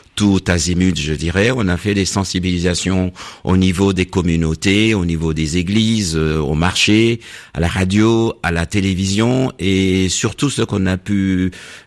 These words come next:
faire, c'est d'impliquer les familles qui ont des enfants drépanocytaires ou les malades eux-mêmes. Il n'y a pas un meilleur, euh, euh, artisan du plaidoyer que celui qui vit, euh, la drépanocytose, euh,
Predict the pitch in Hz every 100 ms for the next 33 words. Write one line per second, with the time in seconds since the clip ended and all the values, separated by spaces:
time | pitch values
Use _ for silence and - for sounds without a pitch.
0 | _ - - 117 135 135 - 98 90 92
1 | 117 - 123 - 120 131 139 - 104 123
2 | 113 107 101 110 156 - 104 95 92 87
3 | 87 82 85 87 92 - 95 90 87 87
4 | 87 82 80 80 95 117 135 - - 117
5 | 117 110 104 107 117 92 95 - 92 85
6 | 78 78 - - - 92 101 98 127 123
7 | 113 104 101 104 104 104 90 80 80 78
8 | 78 80 76 - - - 85 - 92 -
9 | 104 98 104 104 92 82 80 101 90 92
10 | 92 110 120 - 85 85 78 - 92 107
11 | 104 92 82 98 95 92 78 76 80 85
12 | 87 90 85 82 85 76 90 95 85 78
13 | 78 73 73